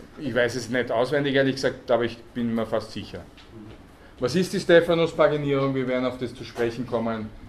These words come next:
Speaker 1: in einer eigenen, äh, Einheit einmal in der Vorlesung.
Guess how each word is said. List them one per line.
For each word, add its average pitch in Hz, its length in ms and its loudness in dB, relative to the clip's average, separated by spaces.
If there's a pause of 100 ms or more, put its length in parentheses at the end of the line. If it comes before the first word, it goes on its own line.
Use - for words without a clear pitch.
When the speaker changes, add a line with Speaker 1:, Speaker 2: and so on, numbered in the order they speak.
(160)
Speaker 1:
in 113 160 -6
einer 110 160 -4
eigenen, 110 540 -6 (340)
äh, - 40 -8
Einheit 123 560 2
einmal 127 400 4
in 120 80 -2
der 117 100 -2
Vorlesung. 120 600 0